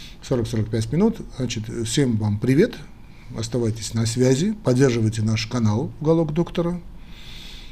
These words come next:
Здоровья вам и вашим близким, умение лечить ваших больных, друзья мои. Ну и, э, поддерживайте наш канал, м, не только морально, то есть распространяйте, значит, передачи среди своих друзей,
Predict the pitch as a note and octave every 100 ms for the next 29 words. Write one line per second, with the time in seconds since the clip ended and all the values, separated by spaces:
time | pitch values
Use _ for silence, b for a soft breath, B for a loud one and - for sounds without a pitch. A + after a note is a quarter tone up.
0 | B B - - - A2 C#3 D3+ B2+ A2
1 | C#3 E3+ A#2+ A#2+ A#2 G#2+ G#2 - E3 C#3
2 | D3 D#3 B2+ A#2 A2+ G#2 G#2+ A2+ - B2+
3 | D3+ E3+ E3+ E3+ D#3+ E3+ E3+ E3 C#3+ D#3+
4 | D3 D#3 - B B - - - - -
5 | - - - B2 A#2 B2+ A2+ C#3 B2+ A#2+
6 | A#2+ B2 - B2 C#3 C#3 - - C3+ B2
7 | A#2+ A2 A2 A2 C#3 C#3+ D3 D3+ D3 C#3
8 | B2 A#2+ A#2+ A#2+ B2 C3 C3 C3 A2+ A#2
9 | A#2 A2 A2+ G#2+ A#2 A#2+ A#2 A2+ A2 A2
10 | A2 A2+ A2+ A2 A2 A2+ G#2+ G#2